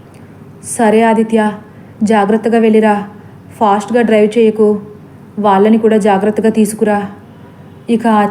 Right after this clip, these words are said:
చేత్తో అలేఖ్యను కూడా అక్కడే క్షమాపణ అడుగు." "తప్పకుండా నాన్న,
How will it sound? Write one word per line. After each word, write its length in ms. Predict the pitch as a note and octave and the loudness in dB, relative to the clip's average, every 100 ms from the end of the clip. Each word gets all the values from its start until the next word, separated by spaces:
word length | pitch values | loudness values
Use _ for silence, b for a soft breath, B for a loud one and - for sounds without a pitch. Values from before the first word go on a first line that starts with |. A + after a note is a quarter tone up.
| G#3 | 0
చేత్తో 260 | G3+ G3+ A#3+ | 0 2 0
అలేఖ్యను 540 | G#3 G#3 A3 A#3+ A3+ | 2 0 0 0 0
కూడా 280 | A3+ G#3+ A3 | 2 2 2
అక్కడే 360 | G#3+ - A3+ | 0 -2 -2
క్షమాపణ 520 | A#3 A#3 G#3 G#3+ A3+ A3 | 0 -2 0 0 0 2
అడుగు." 500 | G#3 G#3 A3 G#3 F#3+ - - - - - - - - - - - - A#3 | 2 2 0 -2 -6 -16 -20 -20 -20 -20 -20 -20 -20 -20 -20 -20 -6 -4
"తప్పకుండా 420 | A3+ A#3 A#3 A#3 | -2 0 2 4
నాన్న, 420 | A3 G#3 G3+ G3 | 2 2 0 -2